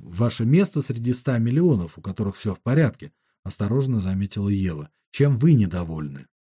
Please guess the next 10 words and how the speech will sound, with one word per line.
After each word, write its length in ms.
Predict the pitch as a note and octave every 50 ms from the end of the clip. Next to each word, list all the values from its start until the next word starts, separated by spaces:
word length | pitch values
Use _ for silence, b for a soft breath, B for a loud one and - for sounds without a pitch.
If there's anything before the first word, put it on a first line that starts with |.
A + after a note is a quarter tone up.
| _ _ _ _ _ _ _ _ _
Шарлемань 540 | - B2+ C3 C#3 D#3+ F#3 G3+ A3+ A3+ G#3
побарабанил 680 | - - B2+ A2 B2+ B2 B2+ B2+ C3+ D3 C3+ A#2+ A2 G2
длиннющими 600 | G2 A2+ B2+ B2 A#2+ A2 - - G2+ G2 G2 F2+
пальцами 460 | - F#2+ F#2+ F2 - - F#2 F#2 F2+
по 140 | - - G2+
столу 360 | - - A#2+ B2+ E3 A3 A3
и 200 | - - B2+ A2+
вместо 340 | G#2 G#2+ G#2+ G2 - G#2+ G#2+
ответа 300 | A2 - F3 E3+ - D3
сказал: 520 | - - C3 A#2+ G#2 F#2 E2+ D#2 D2+ -